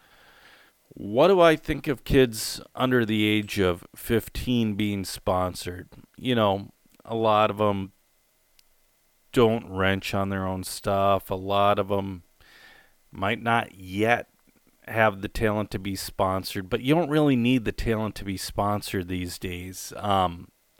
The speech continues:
last Sunday, I crushed a couple Mugen guys. I crushed a couple Techno guys. I ain't too great, but I'm still crushing these sponsored guys, whatever.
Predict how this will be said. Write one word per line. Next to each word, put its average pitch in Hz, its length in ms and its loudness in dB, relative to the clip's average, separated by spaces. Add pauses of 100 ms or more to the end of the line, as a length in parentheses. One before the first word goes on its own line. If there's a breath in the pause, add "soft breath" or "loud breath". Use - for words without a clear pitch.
(960 soft breath)
last 104 460 2
Sunday, 127 540 2 (260)
I 135 180 0
crushed - 500 2
a 117 60 -4
couple 131 340 2
Mugen 139 460 4
guys. - 640 -6 (960)
I 90 120 -2
crushed - 400 0
a 117 40 0
couple 123 300 2
Techno 131 480 2
guys. - 640 -8
I 95 140 -4
ain't 107 260 0
too 160 260 0
great, 131 540 0 (320)
but - 100 4
I'm 101 160 6
still 117 280 0
crushing 98 920 4 (320)
these 98 380 -4 (1600)
sponsored 120 800 -2
guys, 87 380 -10
whatever. 101 560 0